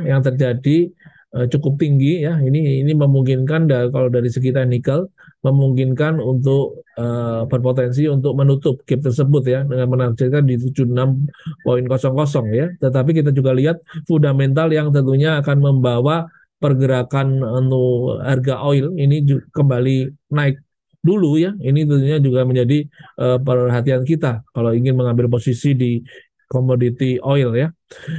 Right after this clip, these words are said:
Kita lihat di sini fundamental minggu ini, ya, naiknya ekspektasi permintaan minyak mentah berpeluang untuk menopang harga minyak naik untuk jangka pendek di awal pekan. Fokus pasar pekan ini pada pertemuan opec plus di hari Senin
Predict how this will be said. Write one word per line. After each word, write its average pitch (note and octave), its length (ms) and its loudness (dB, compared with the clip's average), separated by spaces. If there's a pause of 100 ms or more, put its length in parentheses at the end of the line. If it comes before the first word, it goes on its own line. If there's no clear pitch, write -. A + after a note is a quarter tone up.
(140)
Kita G#3 240 0
lihat A3+ 160 2
di F3 80 -2
sini A3+ 160 0
fundamental E3+ 640 2
minggu F3 240 2
ini, E3 320 2
ya, G3 80 -2
naiknya D#3 480 -2
ekspektasi D3+ 560 0
permintaan C#3 480 2
minyak C#3 320 0
mentah C#3+ 240 2
berpeluang C3 480 0
untuk B2 80 0
menopang B2+ 480 -2
harga B2 400 0
minyak C3 320 0
naik C#3+ 320 0
untuk B2+ 240 -2
jangka B2+ 240 0
pendek C#3 400 0
di C3 80 0
awal B2+ 240 0
pekan. C3+ 400 -2 (400)
Fokus D#3+ 240 0
pasar F3 320 -2
pekan D#3 240 0
ini E3+ 160 2
pada E3 240 0
pertemuan D3 480 2
opec C#3+ 240 -2
plus E3 240 0
di C#3 80 2
hari C3 240 0
Senin D3 400 -2